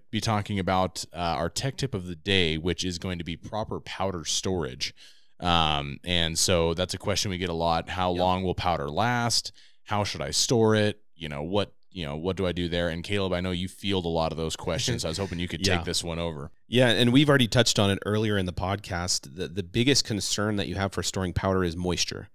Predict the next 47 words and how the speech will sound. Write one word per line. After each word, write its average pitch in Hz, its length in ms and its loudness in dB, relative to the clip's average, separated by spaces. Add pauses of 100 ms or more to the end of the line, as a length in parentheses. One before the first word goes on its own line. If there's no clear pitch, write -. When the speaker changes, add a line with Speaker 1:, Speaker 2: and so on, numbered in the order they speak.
Speaker 1:
Mm-hmm. 87 380 -6
Speaker 2:
Moisture 117 380 6
getting 110 260 4
in 104 140 2
your 95 100 0
powder 95 300 2
container, 95 440 -2
even 143 280 0
though 143 160 6
it's 135 100 4
sealed 123 360 6
and 104 100 2
you 113 100 4
tighten 117 380 2
that 110 240 2
down, 104 320 0 (280)
moisture 110 380 6
will 98 140 2
always 98 240 0
get 92 160 -4
in 92 120 -4
there. 85 260 -8 (360)
Um, 98 280 2
so 131 120 6
yeah, 110 160 10
the 82 100 -2
biggest 131 360 4
thing 123 160 4
that 104 100 4
I 101 80 6
would 113 120 4
recommend 107 500 2
is 92 140 -2
storing 101 300 2
it 104 140 2
in 92 140 0
a 87 120 2
very 92 320 0
dry 95 260 0
location, 92 640 0 (400)
um, 95 160 0
with 107 140 2
the 104 100 0
help 120 260 4
of 107 120 4
a 104 60 4
dehumidifier 104 960 2